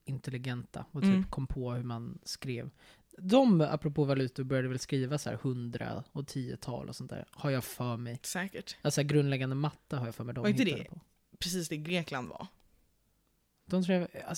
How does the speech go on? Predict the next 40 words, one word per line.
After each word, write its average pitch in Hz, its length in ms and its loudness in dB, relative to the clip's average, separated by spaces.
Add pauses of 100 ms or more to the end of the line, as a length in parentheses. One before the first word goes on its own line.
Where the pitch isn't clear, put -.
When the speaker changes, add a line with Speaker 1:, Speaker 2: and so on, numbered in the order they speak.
(120)
Speaker 2:
Alltså, 196 120 10
Speaker 1:
vet, 175 80 12
jag 175 100 12
vet 175 200 12
Speaker 2:
Pythagoras, 247 720 8
Speaker 1:
inte. - 20 10
Jag 151 100 10
Speaker 2:
snälla. 165 180 8
Speaker 1:
vet, 180 80 -4 (140)
jo, 185 420 8
kan, - 200 -2
ja, 147 60 -2
Speaker 2:
Han 147 140 0
är 139 60 -2
Speaker 1:
kanske. 196 200 2
Speaker 2:
fan 165 160 0
fadern 175 440 0
av 160 80 0
allt, - 360 -4
typ. - 160 -12 (140)
Speaker 1:
För, 180 120 4
för 214 80 10
mig 226 240 12
är 208 40 12
Grekland 175 560 8
mest 131 280 2
filosofi, 139 840 -2
du 127 60 -4
vet. 120 160 -4
Speaker 2:
Ja. 190 260 4
Speaker 1:
Och, 147 160 4 (120)
och 165 220 4
vetenskap, 135 600 4
alltså. 185 220 4
Speaker 2:
Mm. 143 200 -2
Speaker 1:
Men, 143 180 6
men 135 300 4
om 139 240 0
allting. 127 560 -2
Speaker 2:
Mm. 190 240 2